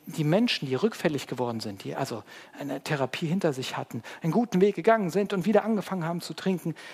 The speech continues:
die, die sind denen hinterhergefahren, quer durch Deutschland, um sie wieder zurückzuholen. Das geht weit, weit über das normale Arbeiten hinaus, meine Lieben. Das haben sie in ihrer Freizeit getan. Und du fragst dich, warum taten sie das und andere nicht?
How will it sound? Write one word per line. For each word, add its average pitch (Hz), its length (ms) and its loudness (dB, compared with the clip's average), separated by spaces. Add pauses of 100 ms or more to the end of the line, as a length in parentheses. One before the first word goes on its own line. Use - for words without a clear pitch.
(140)
die, 151 120 2
die - 220 -2
sind 262 280 4
denen 233 120 6
hinterhergefahren, 196 920 4
quer 247 240 4
durch 233 220 4
Deutschland, 233 480 4
um 190 100 0
sie 170 160 -2
wieder 165 220 6
zurückzuholen. 117 680 -4 (640)
Das 370 200 6
geht 233 280 4
weit, - 440 2 (240)
weit 190 440 4
über 151 200 -2
das 127 200 -8
normale 160 440 4
Arbeiten 135 460 4
hinaus, 185 460 0
meine 151 200 2
Lieben. 101 320 -4 (540)
Das 185 180 4
haben 185 100 0
sie 165 120 0
in 165 80 2
ihrer 170 160 6
Freizeit 202 420 0
getan. 156 300 2
Und 156 40 4
du 175 60 4
fragst - 260 0
dich, 220 140 0
warum 330 340 8
taten 226 400 0
sie 147 140 -2
das 120 320 -2 (200)
und 247 120 2
andere 233 260 8
nicht? 247 300 0